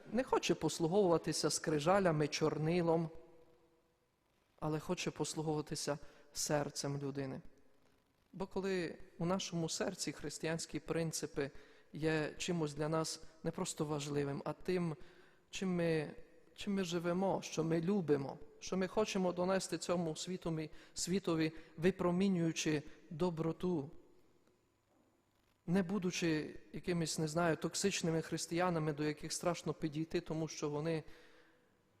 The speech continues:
як каже Ісус Христос, проціджують комара, ковтають верблюда, забувають про найголовніше, щоби бути чистими із середини.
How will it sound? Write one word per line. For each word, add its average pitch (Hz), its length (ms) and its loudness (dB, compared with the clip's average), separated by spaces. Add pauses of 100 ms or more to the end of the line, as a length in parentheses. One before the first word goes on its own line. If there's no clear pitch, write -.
(240)
як 151 260 -4 (240)
каже 147 340 -2
Ісус 147 240 -6
Христос, 151 460 -6
проціджують 160 840 -4 (280)
комара, 151 500 0
ковтають 147 640 -4
верблюда, 143 520 -2 (2000)
забувають 170 580 2
про 160 140 0
найголовніше, 160 1000 0 (1400)
щоби 147 720 0 (240)
бути 180 400 -4
чистими 147 600 -6
із 143 100 -6
середини. 147 720 -2